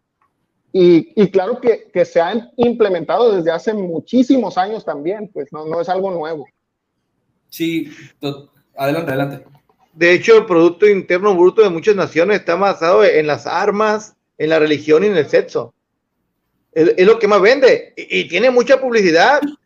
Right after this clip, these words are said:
Speaker 3: En el ambiente
Speaker 1: <laughs>
Speaker 3: religioso, veladoras, santos, imágenes, túnicas, ornamentos, Biblias, etcétera, etcétera. Eh, sí, sí es mercadotecnia,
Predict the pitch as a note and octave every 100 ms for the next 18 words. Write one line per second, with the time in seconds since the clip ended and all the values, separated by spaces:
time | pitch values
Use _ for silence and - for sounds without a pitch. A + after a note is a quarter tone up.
0 | _ _ F#3+ F#3+ F3 F#3+ G3+ B3 A#3 F#3+
1 | F#3+ G#3+ G#3 B3 G#3 G3 F3 D#3+ E3+ F#3
2 | G#3 G#3 F3+ E3+ E3+ G#3 G3 F#3 D#3+ E3
3 | F3 G3+ G3+ - - - F3+ F#3+ G3 G3+
4 | G#3 G3 F#3 - F#3+ F#3 F3 E3+ F3 F#3+
5 | F#3+ G#3 F#3+ F3 E3 D#3 D3 _ F#3 G3+
6 | G#3 G3+ - F#3+ - F3+ F3+ A3 A3+ G3
7 | G#3+ A#3 G3+ C#3 - - _ - - -
8 | A#3 A#3 _ - A#3+ B3 A#3+ B3 B3+ A3+
9 | A3+ A3 G#3+ A3+ A#3+ A#3 G#3 E3 B2